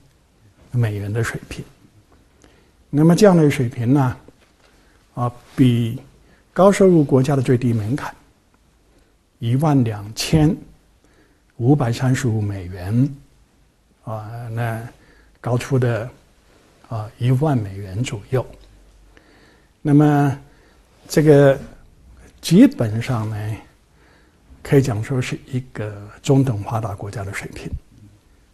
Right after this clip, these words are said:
那达到这样的一个目标啊，那需要我们在二零二零、二零二一到二零三五这十五年时间里面，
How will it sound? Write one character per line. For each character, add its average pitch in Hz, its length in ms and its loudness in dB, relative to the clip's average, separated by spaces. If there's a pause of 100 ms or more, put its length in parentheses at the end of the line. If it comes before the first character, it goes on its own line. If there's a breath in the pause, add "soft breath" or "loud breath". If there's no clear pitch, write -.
(480)
那 139 160 -4
达 151 200 -6
到 233 120 -2
这 220 140 2
样 190 80 4
的 165 80 4
一 - 20 0
个 139 80 2
目 147 220 4
标 131 240 -2
啊， 104 260 -4 (960 soft breath)
那 147 80 -6
需 143 240 0
要 151 120 4
我 107 240 -4
们 117 280 -4
在 113 400 -4 (1040 soft breath)
二 143 200 2
零 120 460 0 (200)
二 151 300 2
零、 101 460 -4 (460)
二 175 140 6
零 127 180 2
二 165 240 2
一 151 340 2
到 135 440 -4
二 165 100 0
零 113 240 -4
三 160 340 -2
五 127 160 -6 (300)
这 - 140 -8
十 131 180 -4
五 117 140 0
年 104 240 -6
时 - 180 -6
间 147 220 4
里 104 160 0
面， 127 160 -2